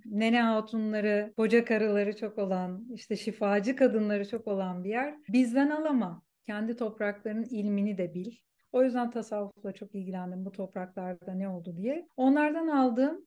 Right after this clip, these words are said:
bir Munaiki eğitimi veriyorum. Sevgi eğitimi. O yüzden soruyorum. Ne hissettin? Sevgiyi konuşmak için. Kalbi açarak başlıyoruz.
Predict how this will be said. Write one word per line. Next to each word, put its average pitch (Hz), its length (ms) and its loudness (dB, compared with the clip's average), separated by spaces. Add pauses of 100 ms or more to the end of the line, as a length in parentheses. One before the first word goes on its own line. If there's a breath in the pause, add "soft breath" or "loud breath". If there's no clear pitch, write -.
bir 285 300 -4
Munaiki 262 600 4
eğitimi 220 540 -4
veriyorum. 180 540 -4
Sevgi 220 720 0
eğitimi. 170 560 -10 (120)
O 226 120 -4
yüzden 214 460 -4
soruyorum. 175 540 -6 (120)
Ne 202 120 0
hissettin? - 680 -10 (240)
Sevgiyi 196 540 -6
konuşmak 180 600 -10
için. - 460 -18
Kalbi 262 380 0
açarak 254 520 -2
başlıyoruz. - 800 -12